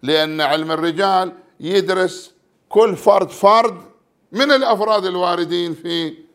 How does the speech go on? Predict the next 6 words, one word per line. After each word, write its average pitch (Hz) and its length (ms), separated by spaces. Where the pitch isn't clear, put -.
هذا 143 320
الحديث 123 460
الخاص. - 680
واضح 131 400
أو 139 140
لا؟ 135 200